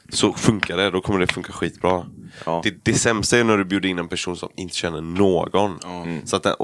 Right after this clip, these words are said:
Speaker 1: så att den personen kanske bara helt plötsligt sitter där själv
Speaker 2: Ja.
Speaker 1: och bara så här, ja, men typ, vi tar exempel, eh, Simon Karlsson.
Speaker 2: Mm.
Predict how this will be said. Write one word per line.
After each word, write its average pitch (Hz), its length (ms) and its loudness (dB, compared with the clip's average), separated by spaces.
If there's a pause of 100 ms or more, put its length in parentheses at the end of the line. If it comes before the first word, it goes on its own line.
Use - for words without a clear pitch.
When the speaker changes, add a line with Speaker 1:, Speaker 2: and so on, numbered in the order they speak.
Speaker 1:
så 98 120 0
att 85 60 -2
den 92 160 2
personen 87 320 -2
kanske 85 240 -4
bara 85 140 0
helt 90 160 -6
plötsligt - 280 -10
sitter 87 320 -4
där 85 60 0
själv 87 600 2 (240)
Speaker 2:
Ja. 85 280 -6
Speaker 1:
och 87 120 -4
bara 87 160 4
så - 120 0
här, 73 60 2
ja, 82 60 2
men 127 140 -2
typ, 127 240 2 (500)
vi 101 100 -6
tar 110 100 4
exempel, 98 680 0 (1160)
eh, 98 160 2
Simon 101 240 0
Karlsson. 101 720 0 (240)
Speaker 2:
Mm. 87 180 -8